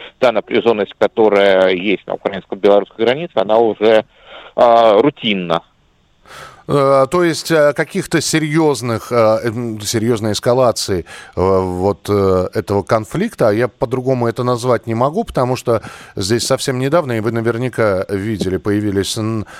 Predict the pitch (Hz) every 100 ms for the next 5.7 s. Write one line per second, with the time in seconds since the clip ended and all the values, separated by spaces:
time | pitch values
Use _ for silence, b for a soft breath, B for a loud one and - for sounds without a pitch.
0 | B - 101 131 - - 110 107 117 101
1 | - B B 127 120 131 143 - 120 113
2 | 110 98 113 113 - 135 - 127 120 120
3 | 127 135 135 - 101 90 85 98 92 104
4 | - - 95 - 98 107 110 - 107 95
5 | 104 113 131 185 269 - 90